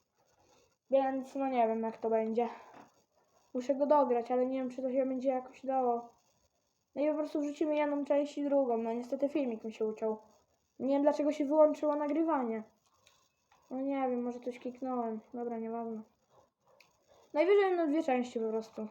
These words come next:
i tyle. Mam nadzieję, że nie będą musiały być dwie części.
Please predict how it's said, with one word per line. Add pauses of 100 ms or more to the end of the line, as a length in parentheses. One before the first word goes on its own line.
i
tyle.
Mam (680)
nadzieję,
że
nie
będą
musiały
być
dwie
części.